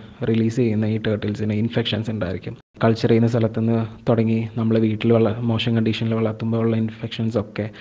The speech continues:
നമ്മളിങ്ങനെ release ചെയ്ത് കണ്ട തോട്ടിലൊക്കെ കൊണ്ട് കളയുന്ന വഴി അവിടെയുള്ള ആനിമൽസിന് പടരാനും അത് വീണ്ടും കൂടുതൽ കൂടുതൽ പ്രശ്നങ്ങൾ ഉണ്ടാവാനുള്ള chance ഉണ്ട്.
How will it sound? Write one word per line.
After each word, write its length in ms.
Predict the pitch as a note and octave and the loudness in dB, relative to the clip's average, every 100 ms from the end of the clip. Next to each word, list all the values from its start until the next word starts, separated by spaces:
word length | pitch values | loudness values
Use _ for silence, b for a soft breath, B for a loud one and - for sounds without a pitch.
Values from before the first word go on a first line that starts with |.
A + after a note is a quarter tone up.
| B | B
നമ്മളിങ്ങനെ 440 | A#2 A#2 B2 B2 B2 | 2 4 4 4 4
release 340 | A#2 A2 A2 | 4 2 0
ചെയ്ത് 460 | A#2+ A#2 A#2 C#2+ - | 0 4 4 2 -4
കണ്ട 320 | B2 A2+ A2+ | -2 0 2
തോട്ടിലൊക്കെ 560 | A2+ A2 G#2+ A2+ A2+ | 2 2 2 0 0
കൊണ്ട് 300 | A#2 A#2 A2 | -2 0 0
കളയുന്ന 380 | A#2 A#2 A2+ A2+ | 0 0 0 -2
വഴി 180 | A2 A2 | -4 -2
അവിടെയുള്ള 400 | A2 A2 A#2+ A#2 | 0 4 4 4
ആനിമൽസിന് 520 | A2+ A2+ A2+ A2 A2+ | 0 -2 -2 -2 -4
പടരാനും 540 | A2 G#2+ A2 A2 G#2+ A2 | -4 -4 -2 -2 -2 -4
അത് 340 | - A2 A2 G#2+ - | -8 -2 -2 -4 -8
വീണ്ടും 400 | A2+ A#2 A#2 B2 | -4 0 2 2
കൂടുതൽ 320 | A#2+ A#2 A#2 B2 | 2 0 4 4
കൂടുതൽ 320 | A#2+ A#2+ C#3 | 4 2 2
പ്രശ്നങ്ങൾ 420 | C3 - A2+ A2+ | 0 -2 -2 0
ഉണ്ടാവാനുള്ള 500 | A2+ A2+ A2+ A2 A2+ | 0 -2 -2 -2 -4
chance 320 | A2+ G2+ F#2 | -4 -6 -6
ഉണ്ട്. 140 | E2 | -10